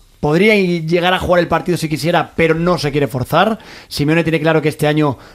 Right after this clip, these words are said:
no hay que correr ningún riesgo con ningún futbolista y no hay que forzar a estas alturas de temporada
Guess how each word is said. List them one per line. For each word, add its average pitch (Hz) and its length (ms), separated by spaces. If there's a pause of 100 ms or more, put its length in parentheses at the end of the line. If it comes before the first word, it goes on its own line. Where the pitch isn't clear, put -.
(100)
no 180 420
hay 165 120
que 160 160
correr 156 380
ningún 160 600
riesgo 165 360
con 160 180
ningún 151 260
futbolista 147 580
y 151 180
no 160 300
hay 147 80
que 143 120
forzar 147 440 (320)
a 156 120
estas 156 200
alturas 151 320
de 151 100
temporada 151 540